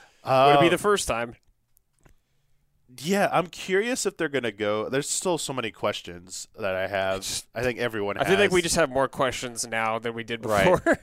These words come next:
Speaker 1: <laughs>
Speaker 2: Yeah, like, we still don't know if they're gonna be,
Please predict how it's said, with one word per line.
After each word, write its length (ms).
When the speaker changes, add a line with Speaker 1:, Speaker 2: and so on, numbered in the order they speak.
Speaker 1:
<laughs> 80
Speaker 2:
Yeah, 500
like, 240
we 160
still 320
don't 280
know 460
if 240
they're 220
gonna 260
be, 480